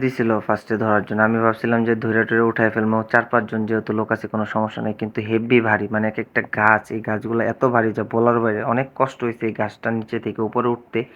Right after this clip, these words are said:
ঘাম ছিটে গেছে, পুরা শরীর ভিজে গেছে, এরকম একটা অবস্থা। তো প্রায় শেষ মুহূর্তে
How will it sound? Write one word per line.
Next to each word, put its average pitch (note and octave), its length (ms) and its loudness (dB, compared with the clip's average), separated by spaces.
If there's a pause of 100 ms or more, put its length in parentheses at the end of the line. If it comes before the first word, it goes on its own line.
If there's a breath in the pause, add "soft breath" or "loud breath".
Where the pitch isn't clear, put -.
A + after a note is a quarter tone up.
(400 loud breath)
ঘাম A#2+ 180 4
ছিটে B2 220 2
গেছে, G#2+ 220 -4
পুরা A#2 240 0
শরীর A#2+ 300 4
ভিজে G#2+ 240 0
গেছে, G#2+ 200 -8
এরকম G#2+ 280 -2
একটা - 200 -6
অবস্থা। G#2+ 260 -8 (360 loud breath)
তো B2 60 6 (480)
প্রায় B2+ 220 6 (120)
শেষ B2 160 -2 (120)
মুহূর্তে C3 260 0